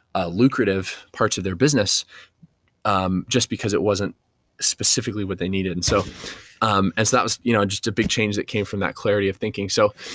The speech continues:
um, if I, you know, to, to kinda summarize today, um,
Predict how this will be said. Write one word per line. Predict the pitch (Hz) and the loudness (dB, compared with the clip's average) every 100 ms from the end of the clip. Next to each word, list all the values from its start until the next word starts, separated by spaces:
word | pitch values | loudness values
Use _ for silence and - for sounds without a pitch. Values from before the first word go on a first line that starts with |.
| - - - | -10 -10 -2
um, | 120 120 117 - - - - | 2 2 0 -2 -6 -8 -10
if | - | -2
I, | 135 131 135 - | 2 4 2 0
you | 131 | -2
know, | 110 | -2
to, | - | -4
to | 110 - | -8 -6
kinda | 151 123 | -2 0
summarize | 143 139 127 - | 0 0 0 -2
today, | 120 120 123 - - - _ - | -2 -2 -2 -10 -20 -20 _ -4
um, | 113 110 107 | 0 0 -2